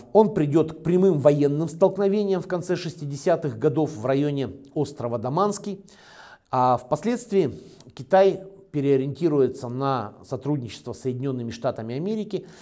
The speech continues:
и даже станет инициатором первой войны между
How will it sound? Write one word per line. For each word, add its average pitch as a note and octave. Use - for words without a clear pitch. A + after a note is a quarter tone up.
и B2+
даже F3+
станет F3
инициатором D3+
первой D3
войны C3+
между C3+